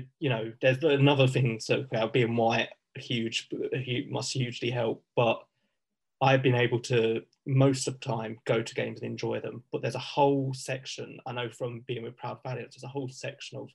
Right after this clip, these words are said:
Proud Valiants don't feel the same comfort of going to the games. And especially away games, I've found is there's a huge problem in terms of people being comfortable going to away games compared to going to the Valley.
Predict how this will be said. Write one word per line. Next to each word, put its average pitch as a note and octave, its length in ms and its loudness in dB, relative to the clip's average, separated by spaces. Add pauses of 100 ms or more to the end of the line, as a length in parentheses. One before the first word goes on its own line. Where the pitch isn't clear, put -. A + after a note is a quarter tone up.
(500)
Proud B2 220 -8
Valiants A#2 640 -12 (760)
don't B2+ 300 -6 (100)
feel A#2+ 220 -8
the A#2 60 -14
same A#2+ 260 -12
comfort - 400 -14
of B2+ 100 -16
going A#2+ 240 -12
to - 120 -12
the C#3 80 -12
games. A2+ 600 -14 (520)
And A#2+ 400 -10 (200)
especially C3+ 460 -4
away A#2+ 360 -2
games, A#2 460 -10
I've A#2 220 -6
found A#2+ 380 -8
is B2 100 -8
there's A#2 280 -6
a - 40 -6
huge A#2 380 -12
problem A#2+ 300 -10
in A2 60 -12
terms B2 200 -10
of B2+ 60 -18
people B2+ 180 -10
being A#2+ 120 -10
comfortable - 340 -12
going A#2 220 -8
to B2 120 -6
away A#2 300 -4
games A#2 280 -10
compared B2 320 -10
to - 60 -16
going A#2 220 -8
to - 100 -14
the A#2+ 80 -10
Valley. A#2 460 -10